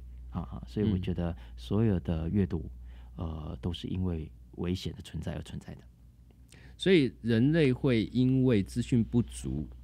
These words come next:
Speaker 2: 而感受到危险嘛？因为危险是生存本能啦，对吧？
Speaker 1: 当然啦，
Speaker 2: 啊。
Speaker 1: 当然，呃，危-，你刚才讲这句话就，就是，就是跟我讲的意思是一样的，
Speaker 2: 嗯，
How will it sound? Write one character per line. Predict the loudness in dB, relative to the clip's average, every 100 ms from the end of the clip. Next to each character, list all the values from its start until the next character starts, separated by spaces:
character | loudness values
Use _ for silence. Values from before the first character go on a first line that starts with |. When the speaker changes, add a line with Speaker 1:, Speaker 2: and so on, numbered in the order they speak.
| -18 -18 -20 -2
Speaker 2:
而 | 0
感 | 4 4
受 | 6 4
到 | 4 4
危 | 4 2
险 | 0 -4
嘛？ | -8 -12 -16 -2
因 | 6 8
为 |
危 | 10 10
险 | 10 8
是 | 8 6
生 | 6 4
存 | 6 4
本 | 2 -4
能 | -8 -10
啦， | -6 -6 -2
对 | 8
吧？ |
Speaker 1:
当 | 10
然 | 10 8
啦， | 4 -2 0
Speaker 2:
啊。 | 6
Speaker 1:
当 | 8
然， | 8 4 -2 -8 4
呃， | 8 10
危-， | 12 10 8 4
你 | 6
刚 | 10
才 | 10
讲 | 8 6
这 | 6
句 | 6
话 | 6
就， | 4 4 4
就 | 4 2
是， | 4 2 2 2
就 | 2
是 | 2 -2
跟 | 2 2
我 | 2
讲 | 0 0
的 |
意 | -2 -4
思 | -6
是 | -8 -6
一 | 0
样 | 0 2
的， | 4
Speaker 2:
嗯， | 4